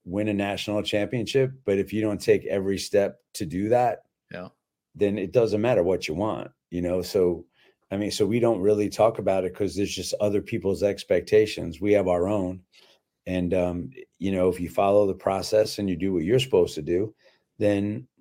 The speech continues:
Speaker 1: hopefully you get where you wanna go.
Speaker 2: You have so much coming back from last year, and players who were really good as freshmen,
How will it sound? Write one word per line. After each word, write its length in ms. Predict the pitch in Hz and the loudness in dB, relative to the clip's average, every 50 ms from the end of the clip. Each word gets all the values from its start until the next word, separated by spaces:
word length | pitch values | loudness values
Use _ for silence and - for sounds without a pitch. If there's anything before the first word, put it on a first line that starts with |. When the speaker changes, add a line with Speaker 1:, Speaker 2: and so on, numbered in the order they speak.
| - _ _ | -20 _ _
Speaker 1:
hopefully 440 | - - 104 95 - - 107 104 98 | -2 0 0 0 0 -2 0 0 2
you 160 | 95 101 98 | 0 0 2
get 160 | 101 101 92 | 2 2 4
where 140 | 87 101 104 | 4 2 2
you 120 | 101 98 | 2 0
wanna 200 | 101 101 101 104 | 0 -2 -2 -2
go. 280 | 98 107 113 110 110 - - - - - - _ _ _ _ _ _ _ | -2 -2 -2 -2 -4 -10 -16 -20 -20 -20 -20 _ _ _ _ _ _ _
Speaker 2:
You 100 | 127 123 | -10 -8
have 80 | 113 | -8
so 220 | - - - 135 131 | -8 -4 -2 -2 -2
much 260 | 131 131 123 - - | -2 -4 -4 -6 -8
coming 320 | - - 110 107 104 98 | -10 -8 -8 -8 -8 -8
back 520 | 92 98 107 101 98 95 92 90 - - - - _ _ - | -6 -4 -2 0 0 0 -2 -4 -6 -12 -20 -20 _ _ -16
from 240 | - - 98 95 92 | -8 -8 -6 -6 -4
last 500 | 90 98 95 92 92 - - - - 101 | -4 -4 -4 -4 -6 -8 -10 -12 -12 -10
year, 420 | 98 98 92 90 87 87 82 - - - - - - - _ _ _ - | -8 -6 -6 -4 -6 -6 -8 -10 -16 -20 -20 -20 -20 -20 _ _ _ -8
and 140 | 127 - - | -8 -8 -8
players 720 | - - 143 143 147 143 139 135 127 120 - - - - | -4 2 4 4 6 6 4 2 0 -2 -4 -6 -8 -8
who 240 | - - 135 135 123 | -8 -6 -4 -4 -4
were 360 | 113 110 117 117 117 117 113 104 | -2 -2 -2 -2 -2 -2 -2 -4
really 380 | 101 117 135 147 139 139 131 | -4 -4 -2 0 0 0 0
good 220 | 123 131 135 123 120 | 0 0 0 0 0
as 120 | 117 - | -2 -6
freshmen, 760 | - - 127 120 117 117 - - 120 117 113 110 110 107 - | -6 -2 0 0 0 0 -2 -6 -6 -6 -6 -6 -6 -8 -10